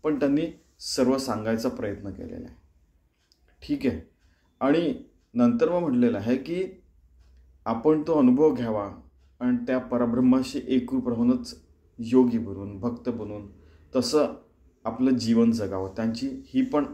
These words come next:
आज्ञा एक प्रकारे. ठीक आहे. "श्रीराम, श्रोता व्हावे सावधान, आता सांगतो ब्रह्मज्ञान,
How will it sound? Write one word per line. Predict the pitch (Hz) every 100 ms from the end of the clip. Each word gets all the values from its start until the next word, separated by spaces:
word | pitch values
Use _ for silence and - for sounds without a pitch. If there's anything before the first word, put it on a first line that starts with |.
| -
आज्ञा | 120 120 147 143
एक | 117 -
प्रकारे. | - - - - _ _ _ _ _ _ -
ठीक | 180
आहे. | 156 - - _ _ _ _
"श्रीराम, | - 135 151 156 117 117
श्रोता | - 139 139 180
व्हावे | 170 139 135
सावधान, | 123 110 113 117 107 98 - -
आता | 120 135
सांगतो | 156 117 113 123 - 139
ब्रह्मज्ञान, | 123 101 123 104 98 98